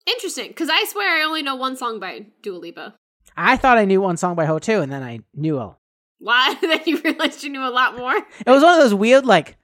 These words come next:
Speaker 2: "Wait, that's Dua Lipa?
Speaker 1: That's
Speaker 2: Wait.
Speaker 1: Dua Lipa?
Speaker 2: <laughs> That's, I didn't know."
Speaker 1: <laughs> Cool.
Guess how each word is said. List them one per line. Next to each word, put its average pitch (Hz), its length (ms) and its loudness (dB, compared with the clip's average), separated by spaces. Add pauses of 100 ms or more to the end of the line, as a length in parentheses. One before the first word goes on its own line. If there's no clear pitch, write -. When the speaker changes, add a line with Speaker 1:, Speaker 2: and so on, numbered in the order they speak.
(100)
Speaker 2:
"Wait, - 400 2 (200)
that's - 220 -10
Dua 208 180 -2
Lipa? 226 460 -2 (100)
Speaker 1:
That's - 240 2
Speaker 2:
Wait. - 220 2
Speaker 1:
Dua 311 240 0
Lipa? 359 400 -6 (280)
Speaker 2:
<laughs> - 280 -20
That's, - 400 -2 (800)
I 135 400 0
didn't 143 220 -2
know." 156 480 0 (680)
Speaker 1:
<laughs> 285 100 -14 (3000)
Cool. 330 400 -4